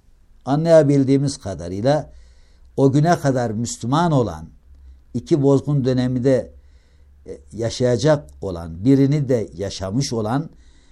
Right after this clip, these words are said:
ve ikinci bozgunu da işte Süleyman Aleyhisselam'dan sonra yaşayacak olan İsrailoğulları Yahudileşmeye başlıyor ve yeni bir dönemde İsrailoğulları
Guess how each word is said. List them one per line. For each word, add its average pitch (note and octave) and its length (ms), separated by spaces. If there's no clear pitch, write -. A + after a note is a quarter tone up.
ve G#2+ 120
ikinci A2 600
bozgunu C#3+ 460
da C#3 140
işte D3 380
Süleyman A2 680
Aleyhisselam'dan G2+ 720
sonra C3 460
yaşayacak A#2 640
olan F#2 320
İsrailoğulları D3+ 1000
Yahudileşmeye A2+ 1040
başlıyor C3+ 580
ve A2 140
yeni G#2 380
bir F2 240
dönemde G2 800
İsrailoğulları A#2+ 1040